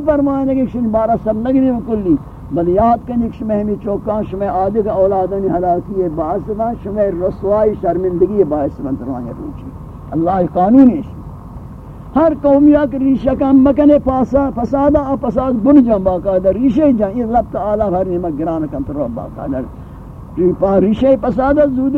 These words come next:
تر بکنے، اگر نہ آئی کہ اس نے خرابی بسیار پیدا ہے، کہیں دلیل ہے۔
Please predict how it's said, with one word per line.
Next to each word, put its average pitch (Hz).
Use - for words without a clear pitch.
تر 330
بکنے، 240
اگر 170
نہ 226
آئی 262
کہ 254
اس 233
نے 285
خرابی 247
بسیار 214
پیدا 156
ہے، 135
کہیں 147
دلیل 220
ہے۔ 147